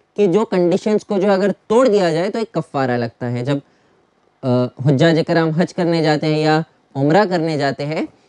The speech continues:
तब जो है एहराम बांधना होता है और उसकी कुछ कंडीशंस होती हैं, जिसमें से एक हंट के है कि आप हंटिंग नहीं कर सकते, किसी का कत्ल नहीं कर सकते।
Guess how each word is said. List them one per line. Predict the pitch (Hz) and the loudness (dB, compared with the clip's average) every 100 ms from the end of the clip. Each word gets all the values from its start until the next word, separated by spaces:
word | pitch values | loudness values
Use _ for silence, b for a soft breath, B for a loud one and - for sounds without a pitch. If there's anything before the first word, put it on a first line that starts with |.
| b - | b 0
तब | 226 175 | 2 2
जो | 190 | 2
है | 196 269 - _ - | 0 -2 -6 _ -6
एहराम | 165 160 180 220 349 _ - | -2 0 0 0 -4 _ -8
बांधना | 123 139 151 170 208 | -2 -2 0 -2 -2
होता | 208 - | -2 0
है | 233 277 | 0 2
और | |
उसकी | 240 233 | 0 0
कुछ | 247 247 | 0 0
कंडीशंस | - 202 208 214 202 160 | 0 4 4 2 0 -2
होती | 135 123 | -2 -6
हैं, | 117 131 | -6 -6
जिसमें | 175 208 | -4 -2
से | 240 | 0
एक | 247 | -2
हंट | 151 170 - | -4 -8 -4
के | 208 | -2
है | 202 233 | 0 -2
कि | 247 254 - - | 0 0 -2 -4
आप | 220 - | -4 -4
हंटिंग | 175 165 202 190 | -4 -2 0 -2
नहीं | 190 | -2
कर | 202 | -4
सकते, | 208 - | -6 -8
किसी | - 175 | -6 -6
का | - | -6
कत्ल | - 180 165 | -4 -4 -2
नहीं | 139 113 | -2 -4
कर | 110 | -8
सकते। | 110 - 120 | -10 -10 -10